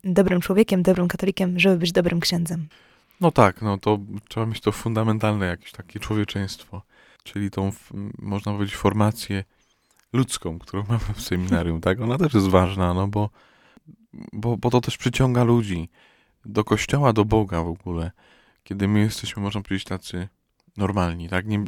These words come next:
Speaker 2: czyli nie patrzymy na drugiego człowieka gdzieś z góry, bo to, to nie jest patrzenie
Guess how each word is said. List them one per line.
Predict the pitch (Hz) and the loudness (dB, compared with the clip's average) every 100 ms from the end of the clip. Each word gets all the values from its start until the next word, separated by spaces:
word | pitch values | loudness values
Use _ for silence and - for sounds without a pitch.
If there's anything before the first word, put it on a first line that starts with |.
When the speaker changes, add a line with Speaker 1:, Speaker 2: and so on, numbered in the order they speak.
| - | -6
Speaker 2:
czyli | - 98 | -2 -2
nie | 101 | 0
patrzymy | 107 - - 117 101 - _ _ - _ - | -2 -2 -2 -2 -4 -8 _ _ -20 _ -6
na | 104 | -4
drugiego | 98 101 101 98 | 0 0 2 0
człowieka | 104 101 101 101 | 2 0 0 -4
gdzieś | 107 107 | -2 -2
z | 104 | 0
góry, | 104 104 101 98 | 4 6 6 4
bo | 92 | 0
to, | - - 90 90 113 - - - _ _ _ | -2 -6 -4 -4 -8 -14 -18 -20 _ _ _
to | 104 | 2
nie | 107 | 4
jest | 101 - | 4 2
patrzenie | - - 98 90 | -6 -4 -2 -2